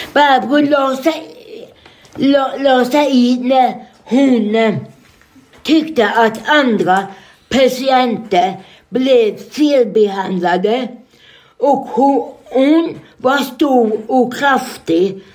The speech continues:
och mycket högljudd, vilket retade personalen, vare sig hon hade rätt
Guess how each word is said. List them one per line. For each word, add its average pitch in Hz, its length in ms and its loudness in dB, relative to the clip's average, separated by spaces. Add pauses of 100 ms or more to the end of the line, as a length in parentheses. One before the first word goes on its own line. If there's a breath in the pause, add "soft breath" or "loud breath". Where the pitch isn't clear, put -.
(340 loud breath)
och 269 380 2 (200)
mycket 226 720 0
högljudd, 208 920 0 (720 loud breath)
vilket 277 880 0 (840 soft breath)
retade 226 1040 2 (180)
personalen, 226 1040 0 (340 loud breath)
vare 240 580 0
sig 254 240 0
hon 254 340 -6 (280 loud breath)
hade 269 420 0
rätt 254 560 -2